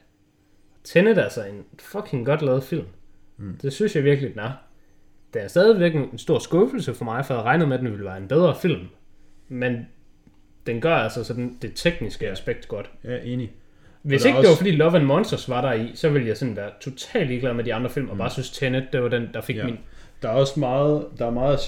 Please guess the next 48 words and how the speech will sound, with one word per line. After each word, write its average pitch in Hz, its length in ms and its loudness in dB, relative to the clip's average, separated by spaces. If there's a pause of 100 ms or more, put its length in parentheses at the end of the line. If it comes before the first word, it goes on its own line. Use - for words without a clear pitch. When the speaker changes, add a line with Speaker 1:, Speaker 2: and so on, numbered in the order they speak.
(100)
Speaker 2:
G 110 60 -4
I 113 340 -2
i 110 60 -4
Tenet, 113 360 -4
der 113 60 -6
er 98 100 -6
sådan 107 180 -10
noget 90 460 -6 (1200)
lidt 101 200 -12
skjult 113 340 -2
C 92 240 -12
G - 40 -14
I. 90 40 -8 (500)
Speaker 1:
Ja, 156 180 6
hvor 143 100 6
det 131 80 2
bare 123 80 2
er 127 60 2
sådan 147 160 -2
add-ons. 117 600 0
Altså, 117 160 -6
Speaker 2:
Ja, - 40 -4
Speaker 1:
det 131 60 -2
er 127 40 -2
sådan, 135 200 0
Speaker 2:
hvor 127 200 2
det - 120 -4
er 147 40 4
Speaker 1:
den, 123 120 0
Speaker 2:
sådan 101 260 -6
Speaker 1:
bilen 165 340 4
er 135 80 2
sådan 139 280 -2
her, 110 260 -2
men 107 80 -8
nu 131 80 -2
får 135 220 2
den 110 120 -4
lige 113 380 -6 (100)
noget 113 280 -6
mere 113 260 -4
på 104 140 -10
sig. 107 140 -14 (320)
Speaker 2:
Ja, 123 360 2
eller 104 140 -6
også 113 240 -6
bare 101 280 -6 (120)
de, 117 140 -6